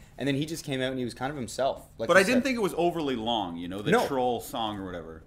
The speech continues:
Speaker 1: Yeah. I, I, well, just in general, the show seems to drag, and I don't know what it was about last night, but it actually felt like it moved.
Speaker 2: Mm-hmm.
Speaker 1: And I don't know if it's 'cause, and I don't know, what'd you think of his bits?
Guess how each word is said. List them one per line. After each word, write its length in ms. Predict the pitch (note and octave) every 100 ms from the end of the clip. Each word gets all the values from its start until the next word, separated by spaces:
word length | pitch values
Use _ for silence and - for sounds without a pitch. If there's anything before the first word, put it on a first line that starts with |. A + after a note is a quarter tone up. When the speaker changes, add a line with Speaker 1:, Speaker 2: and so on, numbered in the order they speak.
| -
Speaker 1:
Yeah. 200 | C#3 A#2 - - - -
I, 120 | D#3 -
I, 80 | F#3+
well, 300 | E3+ G3 G3
just 220 | D#3 G3+
in 80 | B3
general, 300 | A#2+ C3 D3
the 100 | A#2+
show 260 | - C#3+ C#3+
seems 300 | D3 C#3 A2+
to 80 | G2+
drag, 340 | G2+ A2 D3+
and 80 | A#2+
I 80 | C#3
don't 100 | F#3
know 100 | E3
what 240 | A#2 C3+
it 60 | D3
was 180 | C#3 -
about 200 | C3 B2
last 280 | A#2+ A2+
night, 160 | D3 C3
but 100 | B2+
it 60 | G#2+
actually 280 | A#2+ - D#3+
felt 260 | D#3+ C#3+
like 180 | A#2+ A2+
it 80 | G2+
moved. 480 | G#2 D#3+ B2 - -
Speaker 2:
Mm-hmm. 320 | B2 A#2 C3+ G2+ -
Speaker 1:
And 100 | D3+
I 60 | D3
don't 80 | E3
know 60 |
if 80 | D3
it's 120 | C3+
'cause, 320 | - B2+ G#2+ - - - - - -
and 180 | E3 G3
I 120 | E3 F#3
don't 80 |
know, 60 | C#3
what'd 100 | C#3
you 60 | D#3
think 100 | C3+
of 60 |
his 80 | A2+
bits? 460 | A#2 G#2 - -